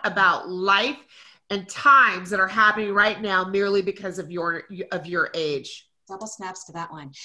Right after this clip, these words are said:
Speaker 2: And I, and mine goes along those lines. I think it's this idea that people would judge me, um, incorrectly, because I think once they get to know me, they'll, they'll know I've got a lot more spunk in my step than most, that I'm still kicking butt and taking names. Um,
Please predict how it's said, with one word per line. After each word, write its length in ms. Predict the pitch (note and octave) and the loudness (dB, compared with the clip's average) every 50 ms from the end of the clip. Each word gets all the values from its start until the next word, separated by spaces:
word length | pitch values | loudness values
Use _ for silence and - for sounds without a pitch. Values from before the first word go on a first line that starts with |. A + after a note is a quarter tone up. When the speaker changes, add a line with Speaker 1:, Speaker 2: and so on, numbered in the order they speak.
| - - - _ | -18 -18 -8 _
Speaker 2:
And 180 | B3 C4+ C4+ B3 | -2 -2 0 2
I, 140 | D4 D4 D4 | 0 0 2
and 140 | D4 C4+ C4 | 0 0 2
mine 160 | C4+ C4+ C#4 | 2 2 2
goes 180 | C4 D4 D4 C#4+ | 2 0 0 0
along 260 | C4+ B3+ A#3+ A#3 A#3+ | 2 2 2 2 0
those 160 | A#3 A#3+ A#3 | -2 -4 -4
lines. 280 | A#3 A3 F#3 D#3 D#3 - - | -2 -2 -2 -2 -4 -6 -8
I 60 | A3 | -8
think 200 | G#3+ - B3 C4 | -6 -6 -6 -6
it's 100 | C#4 C4 | -6 -6
this 160 | - B3+ - B3 | -8 -6 -6 -6
idea 240 | A3 - A3+ G#3+ G#3 | -4 -4 -4 -6 -6
that 100 | G#3 - | -6 -8
people 180 | A3 G3+ G#3+ G3 | -8 -8 -8 -8
would 180 | F#3 F3 C#3 | -8 -8 -8
judge 340 | - F#3 F3 F3 E3+ E3+ - B3 | -4 -2 -2 -2 0 -2 -4 -2
me, 320 | B3 C4 D4 E4+ G4 G4 _ _ _ _ _ _ _ _ _ _ | -2 0 -2 -2 -4 -8 _ _ _ _ _ _ _ _ _ _
um, 400 | G3+ G3+ G3 F#3+ F3+ F3 E3+ - _ _ _ _ _ _ G#3+ G3 F#3+ - _ _ _ | 0 2 2 2 0 -4 -8 -14 _ _ _ _ _ _ -12 -12 -12 -14 _ _ _
incorrectly, 1000 | B3+ B3 C4 B3+ - - F#3+ D3 C#3 E3 E3 - - - _ - - - - _ _ _ _ | 2 2 2 2 0 -6 -6 -4 -4 -4 -4 -4 -10 -18 _ -20 -20 -20 -20 _ _ _ _
because 200 | F#3+ F3+ F#3+ F#3+ | -8 -6 -6 -4
I 60 | F#3+ | -4
think 200 | A3+ A#3 A#3 A#3 | -4 -4 -6 -4
once 220 | A3+ A#3 A#3+ C4 B3 | -2 -2 -2 -2 -4
they 80 | D4 | -6
get 140 | B3+ C4 B3+ | -6 -6 -6
to 180 | - - G3+ F3+ | -6 -8 -8 -8
know 280 | E3+ E3+ E3+ F3+ F#3+ | -6 -4 -4 -4 -4
me, 300 | G#3 G#3 A3+ B3+ C4 C4+ | -4 -4 -4 -2 -4 -4
they'll, 320 | A3 F#3+ F3+ G3+ G#3 G3+ - - | -2 -4 -4 -4 -4 -8 -8 -2
they'll 240 | F#3+ G#3 G#3 G#3 - - | -2 -2 -2 -2 -6 -6
know 240 | G3 G3 G3 G3 - | -4 -2 -2 -2 -4
I've 100 | - D#3+ | -6 -6
got 200 | - F3 D#3 C#3+ | -4 -2 -2 -2
a 40 | D#3 | -4
lot 200 | D3 D#3+ E3+ - - | -4 -2 -2 -2 -2
more 120 | G#3+ G#3+ | -4 -6
spunk 420 | G3+ - - - - F3+ F#3 F#3 A3+ | -6 -6 -8 -6 -6 -6 -6 -6 -8
in 80 | A3 | -8
my 100 | A3 A3 | -6 -6
step 360 | A3+ - - A3+ G#3 G3+ G3+ - | -8 -8 -4 -2 -4 -4 -4 -8
than 160 | F3+ E3 D#3+ | -10 -10 -8
most, 500 | D#3+ D#3+ F3 C4 D4 - - - - _ - - - _ _ | -8 -8 -6 -6 -8 -8 -10 -12 -16 _ -20 -20 -20 _ _
that 260 | D#3+ F3+ F3 E3+ - - | -6 -4 -2 -2 -2 -2
I'm 200 | - E3+ F3+ F3+ | -4 -6 -6 -6
still 420 | F3 - - - - - G#3+ A3 A3+ | -8 -8 -10 -10 -6 -4 -2 -2 -2
kicking 340 | A3 - A#3 A3+ A#3+ A#3 G#3 | -2 -4 -8 -6 -4 -4 0
butt 220 | F3+ G3 G#3 - | 2 2 2 0
and 100 | G3 F3+ | -2 -6
taking 260 | G3+ G3 F#3+ G3 F3+ | -8 -8 -8 -8 -8
names. 420 | D#3+ D#3+ D#3+ E3+ G#3 C4+ D4+ D4 - - - - - - C#3 _ | -8 -8 -8 -8 -8 -8 -10 -12 -14 -18 -20 -20 -20 -20 -12 _
Um, 320 | G3+ G3 F#3 F3+ F3 D#3+ | -4 -2 -2 -2 -4 -6